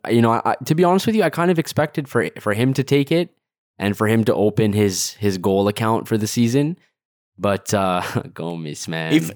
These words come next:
Speaker 2: if for me, like, even though, <sighs> I would, I, in my own opinion, I wanted someone else to take. I think it's good that it's very clear who takes the free kicks,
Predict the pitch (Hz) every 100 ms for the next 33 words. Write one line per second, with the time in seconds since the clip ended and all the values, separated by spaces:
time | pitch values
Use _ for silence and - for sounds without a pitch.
0 | - 151 185 - 175 170 202 87 135 147
1 | - 175 175 156 117 127 131 135 110 -
2 | _ _ 110 - - - 117 117 113 -
3 | - 113 107 107 110 107 104 101 104 98
4 | 110 104 95 87 92 95 90 101 - 90
5 | 92 113 131 - - 80 - 113 113 202
6 | 214 208 - - 107 113 - 90 92 90
7 | - - - _ - 90 117 131 - -
8 | 101 92 85 101 120 - 120 104 - -
9 | 85 87 104 113 151 160 - -